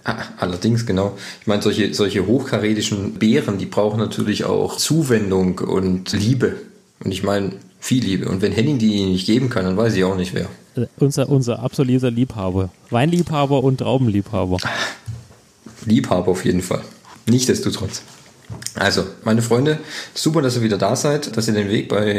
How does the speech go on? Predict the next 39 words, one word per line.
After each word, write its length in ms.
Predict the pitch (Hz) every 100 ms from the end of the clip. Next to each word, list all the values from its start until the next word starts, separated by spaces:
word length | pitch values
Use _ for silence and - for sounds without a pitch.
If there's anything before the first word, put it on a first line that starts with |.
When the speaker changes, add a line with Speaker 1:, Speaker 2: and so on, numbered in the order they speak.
| 98
Speaker 1:
äh, 260 | - 104
zu 120 | - 113
den 80 |
Nebengeräuschen 540 | 104 135 143 123 120 113
gefunden 500 | 107 120 127 110 -
habt. 400 | 123 185 - - -
Diesmal 400 | 117 135 156 135
wieder 240 | 120 110 110
in 340 | 107 104 92
kleiner 260 | - 101 98
Besetzung, 380 | - 127 170 147
wie 60 |
ihr 80 | 135
sicher 220 | 131 131
schon 180 | 120 123
gehört 300 | 120 123 120
habt. 440 | 131 123 - -
Diesmal 300 | 113 - 98 95
nur 400 | 95 90 85 - - -
Fabi 420 | - 98 92 92
und 300 | 87 - -
meine 340 | - 113 135
Wenigkeit, 760 | 127 127 127 - 127 127 123 -
genauso 380 | 101 95 92 98
wie 120 | 95
beim 360 | 92 90 90 -
letzten 300 | - - 180
Podcast. 560 | 165 - 147 147 - - _ -
Wie 100 | 127
gesagt, 280 | 110 110 110
wir 80 | 113
müssen 240 | 113 117
diese 540 | 110 104 95 104 104 98 - - - - -
Dürrezeit 840 | 131 135 - - 113 113 117 113
ohne 180 | 120 131
Henning 280 | 117 117 123
natürlich 420 | 107 - 110 110
mit 140 | 110 110
irgendwelchem 760 | 117 120 104 104 110 104 101